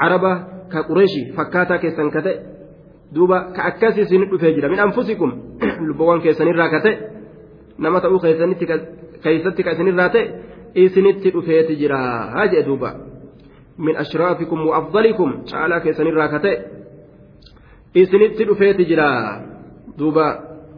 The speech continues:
ذهب الجم-، ذهب جمهور المفسرين.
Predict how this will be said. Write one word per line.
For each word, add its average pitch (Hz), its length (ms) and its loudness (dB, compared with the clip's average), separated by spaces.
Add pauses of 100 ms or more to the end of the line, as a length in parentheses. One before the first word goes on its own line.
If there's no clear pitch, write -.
(760)
ذهب 175 280 2
الجم-، 156 400 -2 (360)
ذهب 185 280 2
جمهور 160 260 4
المفسرين. 156 640 2